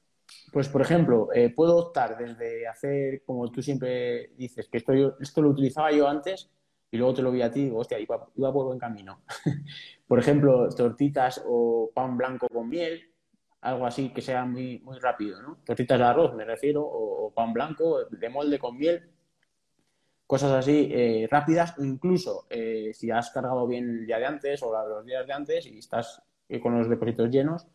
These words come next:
eh, un gel de glucosa, pues, un rato antes de salir, que, que ju-, justo para que no te haga efecto la insulina y te dé la,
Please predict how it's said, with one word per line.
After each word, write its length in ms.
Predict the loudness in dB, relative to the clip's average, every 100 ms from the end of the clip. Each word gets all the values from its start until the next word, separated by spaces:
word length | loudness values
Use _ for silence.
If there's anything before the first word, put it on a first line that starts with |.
| _ _ _ -2
eh, 240 | 4 6
un 220 | 6 4
gel 280 | 4 6 6
de 100 | 6
glucosa, 840 | 4 2 0 2 4 4 0 -6 -10
pues, 280 | -8 -6 -8
un 260 | -8 -6 0
rato 240 | 2 2
antes 180 | 0 0
de 80 | -2
salir, 300 | -4 -8 -8 _ _ -6
que, 300 | -6 -6 -10
que 100 | -10
ju-, 340 | 0 2 2 0
justo 260 | -2 2 4
para 220 | 6 4
que 80 | 4
no 160 | 0 2
te 360 | 4 6 4
haga 180 | 2 -2
efecto 300 | -6 -8 -8
la 80 | -10
insulina 460 | -8 -6 -6 -6 -10
y 80 | -10
te 100 | -8
dé 100 | -8
la, 180 | -10